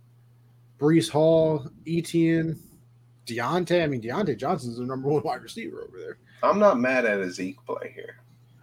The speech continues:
Speaker 1: I, you know, I was kinda think-, I almost thought the same thing.
Speaker 2: I think he's gonna get, I mean, he's gonna eat. I think he's gonna eat.
Speaker 1: Is he the Zeke of old? No, but we're getting him in the fifth round.
Speaker 2: And I think Pollard is gonna be lined up outside so much this year. I don't think he's,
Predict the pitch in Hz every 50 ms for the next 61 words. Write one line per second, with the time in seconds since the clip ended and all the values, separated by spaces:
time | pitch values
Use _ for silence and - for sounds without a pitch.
0 | _ - 117 139 156 - - - 131 131 147 160 165 160 180 202 190 - - 156
1 | 156 147 131 - 165 170 - - - 196 180 190 185 160 - 175 170 156 - -
2 | - 143 156 170 160 - - 110 - - - - - _ _ _ _ _ - 104
3 | 104 - - 131 120 120 117 110 104 101 104 95 92 87 92 95 87 78 - _
4 | - 98 98 98 98 101 113 113 117 - 113 110 87 85 - 90 - - - _
5 | _ - 90 92 101 101 98 - 101 95 - 90 92 95 82 85 90 92 - -
6 | - - - _ _ _ _ _ _ _ 151 151 - 175 190 165 165 151 143 175
7 | 208 202 208 196 151 156 156 165 185 196 214 202 196 175 165 151 143 113 98 98
8 | - - - - - - 156 143 131 143 151 147 143 160 160 165 160 156 151 151
9 | 147 131 127 - - 147 120 - 135 156 160 143 110 98 - 104 113 120 123 -
10 | 165 151 135 - - 123 117 120 117 113 104 98 104 98 98 - 110 104 101 98
11 | 101 101 101 101 101 101 98 101 95 - 98 101 - - - - - 87 82 -
12 | - 107 95 92 80 78 76 - - - 80 - - 87 - - - - - 95
13 | 98 92 90 - 90 90 - 92 87 - - - -